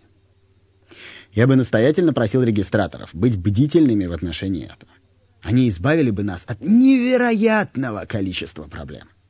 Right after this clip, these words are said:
Поскольку если взять с улицы сотню людей, то где-то два с половиной человека из каждой сотни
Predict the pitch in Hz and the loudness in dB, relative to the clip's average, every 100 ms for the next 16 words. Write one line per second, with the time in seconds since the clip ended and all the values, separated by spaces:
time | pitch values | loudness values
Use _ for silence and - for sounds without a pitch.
0 | _ _ _ _ - - - 117 160 175 | _ _ _ _ -20 -18 0 2 4 4
1 | 151 123 123 113 170 - 120 87 - 95 | 2 2 2 2 0 0 0 0 -6 -4
2 | 131 - 135 110 69 62 _ _ _ _ | -2 0 0 -2 -6 -16 _ _ _ _
3 | _ 110 113 117 101 107 113 98 - 95 | _ -2 2 2 2 2 2 0 -4 -2
4 | 92 76 78 87 92 80 73 73 98 90 | -2 -4 -6 -4 -4 -4 -8 -8 -6 -6
5 | 98 139 202 208 | -4 -2 -2 -2